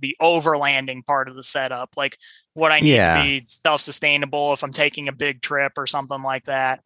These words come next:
Speaker 1: Um, so it's, it's really cool to see even what people from other manufacturers think of too, because a lot of the stuff, especially when it comes to the overlanding part, is universal.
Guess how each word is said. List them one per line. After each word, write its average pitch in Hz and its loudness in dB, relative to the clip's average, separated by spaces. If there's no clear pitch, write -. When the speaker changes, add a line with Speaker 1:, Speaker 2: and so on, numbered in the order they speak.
Speaker 1:
Um, 131 -4
so 175 2
it's, 180 0
it's 180 2
really 202 2
cool 185 0
to 156 -4
see 160 2
even 160 -4
what 147 -4
people 151 -4
from 143 -4
other 139 0
manufacturers 139 -2
think 135 -10
of 131 -8
too, 147 -2
because 170 -4
a 196 -2
lot 294 4
of 269 -2
the 202 2
stuff, 165 2
especially 247 0
when 202 -2
it 180 -10
comes 190 0
to 165 -10
the 147 0
overlanding 143 0
part, 135 -2
is 165 0
universal. 143 -6